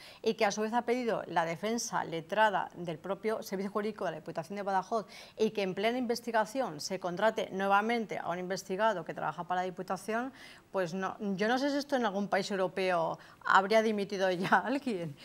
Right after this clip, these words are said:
pero vamos, que se, eh, contrate a alguien que está en plena investigación y está imputado, pues sinceramente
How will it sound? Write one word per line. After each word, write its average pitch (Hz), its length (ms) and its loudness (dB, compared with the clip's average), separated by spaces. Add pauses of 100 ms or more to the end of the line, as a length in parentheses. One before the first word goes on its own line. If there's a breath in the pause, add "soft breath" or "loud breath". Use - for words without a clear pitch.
(200 loud breath)
pero 180 160 2
vamos, 208 300 0
que 175 240 -4
se, 180 500 0
eh, 190 160 -6
contrate 190 460 2
a - 20 4
alguien 214 160 0
que 170 80 -4
está 180 160 -8
en 185 80 -4
plena 196 380 0
investigación 190 680 -2
y 175 60 -6
está 170 140 -10
imputado, 180 440 -4
pues 180 160 -10
sinceramente 170 720 -6